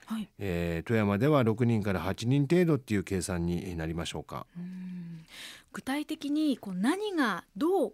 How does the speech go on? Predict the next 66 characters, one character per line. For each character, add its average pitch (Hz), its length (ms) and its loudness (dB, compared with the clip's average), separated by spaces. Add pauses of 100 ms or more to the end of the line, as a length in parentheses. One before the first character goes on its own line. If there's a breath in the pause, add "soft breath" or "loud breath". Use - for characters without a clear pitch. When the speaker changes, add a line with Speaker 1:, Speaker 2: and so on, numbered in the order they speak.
Speaker 1:
変 240 80 -2
わ 262 80 0
る 262 80 -4
こ 269 120 -8
と 285 120 -4
に 254 100 2
よ 233 100 0
っ - 20 -12
て 311 260 -6
対 214 260 -4
象 208 200 -2
の 202 100 -4
方 208 220 -8
が 175 100 -10
増 196 160 -6
え 202 80 -2
る 185 100 -4
ん 180 40 -4
で 170 120 -8
す - 120 -16
か？ 247 180 -4 (380 soft breath)
Speaker 2:
今 185 180 2
回 175 160 6
の 151 100 6
改 120 220 4
正 117 180 2
の 113 140 4
一 110 160 0
番 139 220 4
大 175 80 2
き 175 100 0
な 135 140 4
も 113 100 4
の 107 140 4
は、 95 240 2 (340 soft breath)
あ 85 220 -2
ー、 85 80 -4
基 - 60 -8
礎 175 180 4
控 208 260 6
除、 120 320 4
相 151 180 2
続 160 220 4
税 135 180 6
の 113 120 4
基 - 60 -4
礎 160 160 4
控 202 200 6
除 165 140 6
と 110 140 4
い 101 60 4
う、 98 500 2
う、 95 40 -2
と 104 160 -4
こ 110 140 4
ろ 95 280 4
の 151 140 4
改 98 240 0
正 80 240 -2
で 69 120 -4
す。 - 260 -6
Speaker 1:
は 220 240 -2
い。 220 160 -6 (180)
Speaker 2:
い 131 100 2
わ 147 140 8
ば 120 260 6